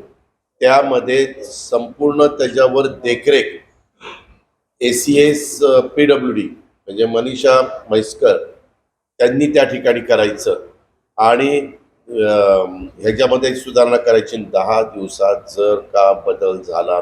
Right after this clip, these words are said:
नाही, तर त्यामध्ये पीडब्ल्यू, अ, रस्ते विकास महामंडळ, जे कोणी पोलीस त्याला जबाबदार असतील ते, त्यांच्यातल्यांना काहींना सस्पेंड करायचा असा निर्णय झाला.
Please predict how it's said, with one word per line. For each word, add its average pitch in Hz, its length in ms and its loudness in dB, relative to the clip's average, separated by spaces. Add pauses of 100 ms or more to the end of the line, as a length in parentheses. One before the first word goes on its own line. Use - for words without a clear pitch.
नाही, 117 360 -2 (840)
तर 117 440 2
त्यामध्ये 101 720 -2
पीडब्ल्यू, 110 840 -4
अ, 90 340 0 (360)
रस्ते 110 260 -6
विकास 147 380 0
महामंडळ, 90 640 -2 (840)
जे 120 120 2
कोणी 117 260 -2
पोलीस 117 500 -2
त्याला 110 220 4
जबाबदार 107 540 0
असतील 101 340 -14
ते, 92 320 -10 (640)
त्यांच्यातल्यांना 120 1080 2 (420)
काहींना 117 760 0
सस्पेंड - 720 -4
करायचा 101 440 0
असा 98 220 -4
निर्णय 90 360 -4
झाला. 87 340 -4